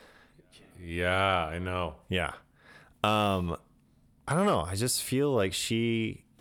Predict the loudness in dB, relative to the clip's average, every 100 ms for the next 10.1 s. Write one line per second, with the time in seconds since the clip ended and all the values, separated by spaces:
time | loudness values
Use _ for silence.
0 | -4 -2 0 0 -2 -4 -10 -18 -20 -20
1 | -20 _ _ _ _ _ _ _ -2 -2
2 | -2 0 0 0 0 0 0 -2 0 0
3 | 0 0 0 -2 -4 -6 -8 -10 -10 0
4 | 2 2 2 0 -2 -4 -4 -4 -6 -10
5 | -12 _ _ 0 2 2 2 2 2 -2
6 | -4 -4 -4 -10 -18 -18 -18 -18 -20 -20
7 | _ -20 _ _ -6 -6 -4 0 2 2
8 | 2 2 -2 -8 _ 0 2 2 0 -6
9 | -20 _ _ _ _ _ -20 -20 _ 0
10 | 0